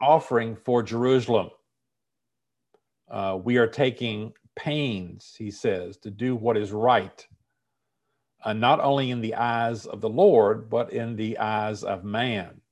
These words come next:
uh, in verse, uh, twenty-one. He wants to avoid any criticism about this offering. Uh,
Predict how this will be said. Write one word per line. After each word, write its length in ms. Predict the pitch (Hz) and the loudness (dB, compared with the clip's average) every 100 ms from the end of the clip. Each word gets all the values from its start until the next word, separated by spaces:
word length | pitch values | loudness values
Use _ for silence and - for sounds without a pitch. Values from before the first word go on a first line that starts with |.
| _ _ _ | _ _ _
uh, 300 | - 95 87 - _ - | -20 -16 -18 -20 _ -18
in 120 | 101 | -12
verse, 400 | 98 98 90 - | -6 -6 -8 -10
uh, 120 | 104 - | -10 -10
twenty-one. 680 | - 110 101 104 117 107 92 _ _ | -14 -12 -12 -6 -2 -2 -4 _ _
He 80 | 113 | -12
wants 200 | 135 151 | -10 -4
to 100 | 160 | -2
avoid 320 | 123 135 127 | 0 0 0
any 340 | 123 110 104 - _ _ _ _ _ _ | -2 -6 -10 -14 _ _ _ _ _ _
criticism 640 | 151 147 139 127 110 117 | -2 -2 0 0 0 -4
about 340 | 101 104 101 110 | 0 0 2 -2
this 180 | 95 | -6
offering. 600 | - 107 113 - 113 87 - _ _ _ _ _ _ _ _ _ _ _ _ _ _ _ _ _ _ _ - | -4 0 0 0 -4 -4 -12 _ _ _ _ _ _ _ _ _ _ _ _ _ _ _ _ _ _ _ -6
Uh, 300 | 113 104 101 | -2 0 -2